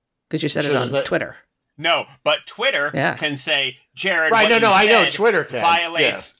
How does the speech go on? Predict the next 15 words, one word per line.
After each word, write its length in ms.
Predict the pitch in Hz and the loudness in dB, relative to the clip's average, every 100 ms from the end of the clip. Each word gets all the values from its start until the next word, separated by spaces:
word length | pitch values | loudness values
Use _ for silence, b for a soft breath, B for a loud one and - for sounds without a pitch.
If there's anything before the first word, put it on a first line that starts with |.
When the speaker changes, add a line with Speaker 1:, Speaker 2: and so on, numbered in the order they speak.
| _ | _
Speaker 1:
Yeah. 220 | - 113 - | -8 -8 -4
Speaker 3:
violates 540 | 160 160 165 151 139 | 0 2 0 -2 -4
our 240 | 147 143 151 | -2 -2 0
rules 340 | 139 151 139 | -2 -2 0
of, 280 | 143 127 - _ | -2 -4 -10 _
of 160 | 143 135 | -4 -2
hate 240 | 175 185 | -2 -4
speech," 220 | - - 127 | -4 -2 0
Speaker 2:
But 100 | 175 | 2
what 100 | 196 | 0
if 140 | 196 - | 0 -2
Speaker 3:
and 260 | 120 113 - _ _ _ _ | -4 -6 -16 _ _ _ _
take 220 | - 156 143 | -6 -4 -2
it 60 | |
away. 320 | 139 147 98 | -2 0 -2